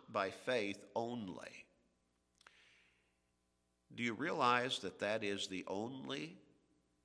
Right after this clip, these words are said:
reference in the entire New Testament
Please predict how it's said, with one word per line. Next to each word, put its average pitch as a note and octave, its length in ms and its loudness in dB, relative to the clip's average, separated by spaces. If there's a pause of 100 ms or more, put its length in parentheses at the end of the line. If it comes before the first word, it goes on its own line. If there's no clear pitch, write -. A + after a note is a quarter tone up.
(280)
reference F#2+ 760 -4
in G2+ 160 -4
the F2+ 140 -2
entire G#2 600 0
New A2+ 220 -6
Testament F#2 840 -6